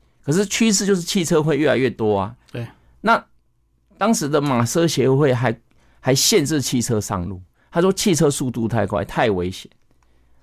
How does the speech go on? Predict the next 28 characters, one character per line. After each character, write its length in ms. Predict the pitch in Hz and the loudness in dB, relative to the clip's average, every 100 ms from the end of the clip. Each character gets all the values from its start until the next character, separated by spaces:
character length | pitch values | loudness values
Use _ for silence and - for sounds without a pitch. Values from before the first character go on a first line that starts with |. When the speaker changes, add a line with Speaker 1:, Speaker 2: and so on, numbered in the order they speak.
| _ _ | _ _
Speaker 1:
可 120 | 131 | 0
是 240 | 156 175 131 | 2 2 0
现 180 | 143 | 0
在 60 | 147 | 2
来 120 | 120 | 0
看， 260 | 107 127 110 | 0 -2 -4
马 180 | 117 104 | -4 -4
车 160 | - 123 | -2 -2
都 120 | 117 | -2
不 100 | 98 | -6
见 240 | - 95 | -6 -6
了。 160 | 85 98 - - | -6 -10 -14 -4
Speaker 2:
嗯。 160 | 143 131 | 0 2
Speaker 1:
那 60 | |
不 100 | 185 | 0
是 200 | 156 175 | 2 2
一 60 | 156 | 2
种 200 | 139 101 | 2 0
自-， 260 | - 143 - _ _ _ - | -2 -8 -10 _ _ _ -4
呃， 180 | 110 - | -2 -2
自 180 | - 170 | 0 4
我 160 | 202 | 4
设 220 | 196 143 | 4 2
限 200 | 117 123 | 2 0
的 220 | 98 92 139 - | -2 -4 -10 -8
概 180 | 117 98 | -2 0
念。 320 | 92 90 101 - _ _ _ _ - | 0 0 -4 -14 _ _ _ _ -6
哦， 300 | 95 95 | -4 -4